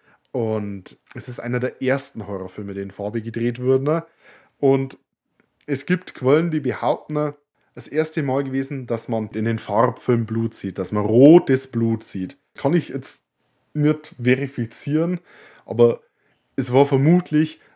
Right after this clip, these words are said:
das erste Mal, dass das die meisten Leute gesehen haben. Vielleicht hat's irgendeinen anderen Farbfilm gegeben, wo schon mal Blut gezeigt wurde. Aber der Film, der hat das, das hat richtig groß auf die,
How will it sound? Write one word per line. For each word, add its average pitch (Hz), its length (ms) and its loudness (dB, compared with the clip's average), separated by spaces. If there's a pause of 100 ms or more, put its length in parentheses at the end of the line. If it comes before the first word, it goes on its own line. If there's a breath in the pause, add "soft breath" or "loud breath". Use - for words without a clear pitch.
(120)
das - 280 -8 (1000)
erste 123 440 0
Mal, 110 260 2
dass 107 180 -2
das 113 100 -12
die 110 120 -8
meisten 104 680 -2 (180)
Leute 92 460 -8 (280)
gesehen 87 240 -12
haben. 82 120 -14
Vielleicht 92 280 -6
hat's - 140 -10
irgendeinen 101 280 -6
anderen 92 200 -8
Farbfilm 90 420 -10
gegeben, 87 220 -12
wo 87 120 -18
schon 92 160 -14
mal 87 100 -14
Blut 95 240 -16
gezeigt - 220 -18
wurde. 85 120 -14
Aber 85 180 -8
der 107 200 -2
Film, 110 180 -6
der 104 120 -4
hat 98 100 -12
das, 101 100 -16
das - 320 -14
hat 95 140 -12
richtig 98 340 -12 (360 loud breath)
groß 120 580 2 (400 soft breath)
auf 107 520 -2 (440 soft breath)
die, 110 320 -4